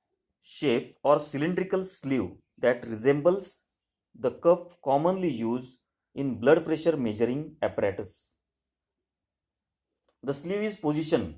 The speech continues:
so it surrounds the object to be gripped, and then the sleeve is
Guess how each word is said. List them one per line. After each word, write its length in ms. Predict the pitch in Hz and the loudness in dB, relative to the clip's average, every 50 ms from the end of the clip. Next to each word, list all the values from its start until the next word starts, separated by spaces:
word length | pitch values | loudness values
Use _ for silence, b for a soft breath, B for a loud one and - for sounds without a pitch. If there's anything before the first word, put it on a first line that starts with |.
| - _ _ _ _ | -18 _ _ _ _
so 600 | - - - - 143 127 135 143 143 143 - - | -20 -16 -10 -4 0 2 2 2 0 -2 -6 -10
it 240 | - 135 135 - - | -10 -10 -10 -10 -14
surrounds 720 | - - - - 120 117 135 147 127 113 127 165 165 - | -10 -4 4 4 6 8 8 8 8 6 4 0 -4 -2
the 140 | - - - - | 0 0 2 4
object 480 | 110 117 110 98 101 117 143 139 - - | 4 2 2 2 0 -2 -2 -2 -2 -6
to 60 | 143 | -6
be 280 | 123 147 160 160 - - - | -4 -4 -4 -6 -8 -12 -8
gripped, 340 | - 123 120 117 - - _ _ _ _ _ _ _ _ _ _ _ _ - | -2 0 0 0 -2 -4 _ _ _ _ _ _ _ _ _ _ _ _ -8
and 240 | 107 110 110 107 | -6 -6 -4 2
then 240 | 107 143 160 175 170 | 4 4 4 4 2
the 80 | 160 147 | 0 0
sleeve 380 | 151 147 139 131 147 160 160 | 0 -2 -2 2 2 2 2
is 380 | - 156 156 151 147 - - - | 2 0 -4 -4 -6 -8 -8 -12